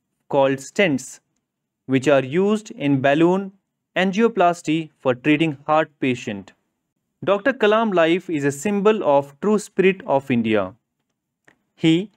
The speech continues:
is a real follower of Indian tradition and religion. He has integrated science with religion and philosophy.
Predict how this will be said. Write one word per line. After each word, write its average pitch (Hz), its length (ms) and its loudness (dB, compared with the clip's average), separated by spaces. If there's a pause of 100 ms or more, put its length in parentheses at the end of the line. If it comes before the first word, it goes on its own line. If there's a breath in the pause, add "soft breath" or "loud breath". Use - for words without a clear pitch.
(140)
is 160 200 2
a 160 140 4
real 208 520 0
follower 139 640 2
of 143 200 -2
Indian 185 380 0
tradition 139 760 0
and 143 220 0
religion. 107 500 -4 (400)
He 262 200 4
has 165 340 -2
integrated 214 640 -2
science 127 540 -2
with 127 240 -4
religion 175 460 2
and 127 260 -2
philosophy. 110 640 -4